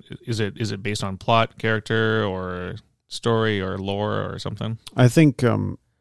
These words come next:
Speaker 2: we mentioned this a little bit earlier, but story is, is a huge aspect,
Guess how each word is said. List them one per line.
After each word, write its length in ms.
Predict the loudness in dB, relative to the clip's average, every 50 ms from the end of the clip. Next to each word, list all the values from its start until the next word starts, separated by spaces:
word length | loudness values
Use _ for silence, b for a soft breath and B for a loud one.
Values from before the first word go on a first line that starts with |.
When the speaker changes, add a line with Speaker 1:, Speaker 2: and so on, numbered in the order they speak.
| _ _ _ _
Speaker 2:
we 180 | 0 2 4
mentioned 360 | 6 6 4 4 4 2 2
this 160 | 2 2 0 -2
a 40 |
little 120 | 0 0 0
bit 120 | 0 0 0
earlier, 340 | 0 0 2 2 2 2 2
but 260 | 0 0 -2 -2 -4
story 540 | -4 -4 0 0 2 2 4 4 4 4 4
is, 240 | 4 2 0 -2 -4
is 120 | -2 -2
a 60 | -2 -2
huge 520 | -2 -4 -2 0 2 2 2 0 0 -4 -8
aspect, 600 | -6 -6 -4 -4 -4 -4 -2 -4 -4 -4 -6 -16